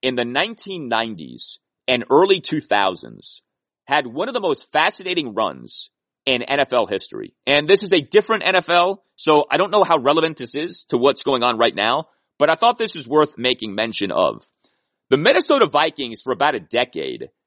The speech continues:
went with the approach essentially of, "We're just gonna keep finding ourselves quarterbacks who maybe aren't great, but are good enough, or older quarterbacks who used to be great and can still be good enough,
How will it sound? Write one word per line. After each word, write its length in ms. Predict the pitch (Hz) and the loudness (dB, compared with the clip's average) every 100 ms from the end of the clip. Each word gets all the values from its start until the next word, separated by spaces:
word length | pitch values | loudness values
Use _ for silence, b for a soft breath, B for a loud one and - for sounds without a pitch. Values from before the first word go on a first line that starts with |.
| _ _ | _ _
went 320 | - 127 226 | -4 0 0
with 140 | 370 214 | -2 -4
the 100 | 208 | -2
approach 500 | - - 160 147 - | -2 2 4 4 0
essentially 640 | 110 135 135 120 104 95 | -4 -2 -2 -4 -6 -4
of, 320 | 95 87 85 78 _ _ _ _ _ | 0 0 0 -4 _ _ _ _ _
"We're 160 | 139 214 | 4 4
just 280 | 220 - | 4 0
gonna 200 | 185 151 | 0 0
keep 300 | - 165 175 | 0 0 0
finding 440 | - 127 135 127 101 | 0 -2 0 -4 -6
ourselves 720 | 85 78 80 76 73 64 - _ _ _ | -6 -6 -6 -4 -4 -8 -20 _ _ _
quarterbacks 760 | - 165 180 180 175 180 - - _ _ _ _ | 0 2 4 2 2 0 -8 -16 _ _ _ _
who 320 | 147 135 131 | 0 4 4
maybe 320 | 120 156 180 170 | 4 0 2 0
aren't 300 | 143 131 87 | 0 0 0
great, 460 | 117 156 - - _ _ _ - | 0 0 -2 -20 _ _ _ 0
but 160 | 131 | 2
are 80 | 117 | 2
good 240 | 101 143 | 4 2
enough, 320 | 101 101 69 _ _ _ _ _ | 4 -2 -2 _ _ _ _ _
or 340 | 120 123 117 110 | 6 8 6 4
older 320 | 160 196 196 | 4 4 2
quarterbacks 720 | 190 180 180 170 156 156 - | -2 2 2 2 2 2 -4
who 80 | - | -10
used 280 | 104 156 175 | -4 -4 -4
to 80 | 151 | -4
be 100 | 156 | -6
great 460 | 127 147 151 - _ _ - | 0 2 2 -2 _ _ -6
and 180 | 139 - | -6 -4
can 140 | 127 | -8
still 240 | - 160 | -4 -6
be 160 | 135 107 | -4 -6
good 220 | 87 90 | -6 -8
enough, 240 | 78 78 | -4 -8